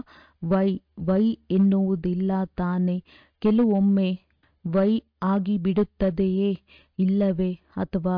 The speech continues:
ವೈ ಆಗು, ಆಯ್, ಅಯ್ಯೋ, ಮತ್ತೆ ಮೂರನೆಯದು ಕ್ರೈ, ಅಳುವುದು. ತಾವಂತೂ ವಾವ್, ವಾವ್ ಎನ್ನುವವರಲ್ಲವೇ? ಬಾಪ್ ತಾದಾರವರಿಗೆ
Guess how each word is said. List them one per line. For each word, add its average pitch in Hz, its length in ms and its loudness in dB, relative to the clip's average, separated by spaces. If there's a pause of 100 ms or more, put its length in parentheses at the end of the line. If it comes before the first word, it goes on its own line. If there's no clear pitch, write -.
(160)
ವೈ 185 180 0 (340)
ಆಗು, 175 400 -4 (520)
ಆಯ್, 202 300 0 (200)
ಅಯ್ಯೋ, 190 360 2 (240)
ಮತ್ತೆ 190 440 -2
ಮೂರನೆಯದು 202 840 2 (420)
ಕ್ರೈ, 202 240 2 (300)
ಅಳುವುದು. 185 560 0 (880)
ತಾವಂತೂ 185 600 -2 (340)
ವಾವ್, 196 320 -2 (420)
ವಾವ್ 196 380 0 (580)
ಎನ್ನುವವರಲ್ಲವೇ? 185 1200 0 (480)
ಬಾಪ್ 196 280 -2 (100)
ತಾದಾರವರಿಗೆ 185 1120 -2